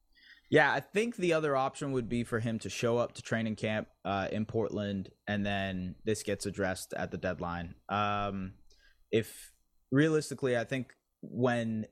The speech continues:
the season starts, uh, and let's say a team struggles, like, let's say the Raptors start out the gate four and ten, four and fifteen, four, whatever, I don't know, wh-, whatever. Let's say they, they just struggle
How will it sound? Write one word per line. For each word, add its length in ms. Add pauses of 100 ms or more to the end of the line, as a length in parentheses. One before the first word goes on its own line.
the 100
season 460
starts, 680 (500)
uh, 200 (100)
and 160
let's 200
say 180
a 40
team 300
struggles, 680
like, 200
let's 180
say 140
the 100
Raptors 380
start 300
out 140
the 80
gate 300
four 460
and 240 (120)
ten, 480 (100)
four 340
and 120
fifteen, 640
four, 320
whatever, 360
I 120
don't 120
know, 140
wh-, 280
whatever. 340
Let's 240
say 120
they, 100
they 260
just 220
struggle 400